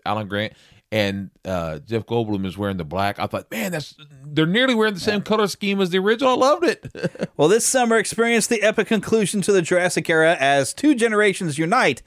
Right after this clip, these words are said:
Speaker 2: for the first time. Chris Pratt and Bryce Dallas Howard are joined by Oscar winner Laura Dern, Jeff Goldblum, and Sam Neill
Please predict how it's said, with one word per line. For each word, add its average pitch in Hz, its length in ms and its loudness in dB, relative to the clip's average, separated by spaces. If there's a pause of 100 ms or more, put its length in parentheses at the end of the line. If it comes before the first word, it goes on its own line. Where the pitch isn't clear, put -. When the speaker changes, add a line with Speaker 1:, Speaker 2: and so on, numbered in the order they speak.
(200)
Speaker 2:
for 147 120 2
the 131 120 0
first 147 340 0
time. 120 320 2
Chris 196 240 0
Pratt 202 300 2
and 175 120 0
Bryce 160 220 2
Dallas 135 300 2
Howard 240 320 4 (260)
are 254 140 4
joined 226 260 2
by 208 120 4
Oscar 226 360 2
winner 180 260 4
Laura 190 320 6
Dern, 190 300 2 (140)
Jeff 247 280 2
Goldblum, 165 380 4
and 139 160 0
Sam 170 260 0
Neill 160 280 2